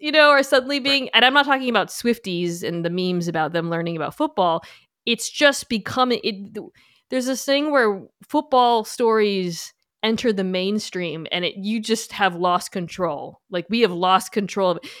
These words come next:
Speaker 1: to the point where I, I know this, I saw this, I tweeted a joke about, um, Colorado. I think it was Landing's. It was just a
Speaker 2: Yeah.
Speaker 1: joke about Landing's speech. And all of the top replies were, like,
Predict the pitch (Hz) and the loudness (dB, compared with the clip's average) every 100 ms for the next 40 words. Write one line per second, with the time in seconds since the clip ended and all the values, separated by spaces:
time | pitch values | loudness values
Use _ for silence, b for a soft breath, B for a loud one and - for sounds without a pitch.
0 | B - 254 349 359 254 220 202 190 - | B -2 0 2 2 4 4 4 4 2
1 | 190 180 196 208 202 180 175 208 202 B | 0 2 2 2 0 -2 -2 -2 -4 B
2 | B - 180 247 220 196 202 202 180 175 | B -14 -8 -4 -4 0 0 0 0 0
3 | 165 151 - 165 160 160 160 160 - _ | 0 -2 -2 0 0 -2 -10 -12 -16 _
4 | - - _ _ _ - 202 165 170 196 | -20 -20 _ _ _ -4 0 2 2 2
5 | 185 160 202 185 170 160 180 165 214 254 | 2 0 -4 -4 -4 -2 -4 -2 -2 -2
6 | 277 202 202 226 170 170 170 170 - - | -4 2 2 2 0 0 -4 -6 -10 -8
7 | 170 - B B - 202 - 214 262 269 | -8 -10 B B -8 -6 0 4 4 4
8 | 233 233 220 214 185 196 190 180 185 170 | 2 0 -2 -2 0 2 2 0 -2 -2